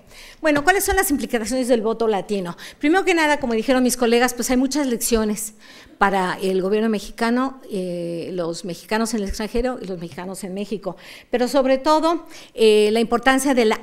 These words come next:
alta participación electoral latina, ¿no? Eh, que generalmente, no siempre, favorece a México,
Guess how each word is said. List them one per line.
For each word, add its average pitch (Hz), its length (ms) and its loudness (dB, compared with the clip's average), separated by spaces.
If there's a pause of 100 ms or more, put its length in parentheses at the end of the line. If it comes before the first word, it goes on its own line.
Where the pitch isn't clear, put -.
alta 269 380 4
participación 233 960 -4 (280)
electoral 196 640 -2 (260)
latina, 170 520 -10 (240)
¿no? 247 160 -10 (540)
Eh, 196 480 -2
que 247 100 4
generalmente, 269 880 4
no 190 140 -4
siempre, 233 460 -2
favorece 170 540 -4
a 160 40 -10
México, - 400 -14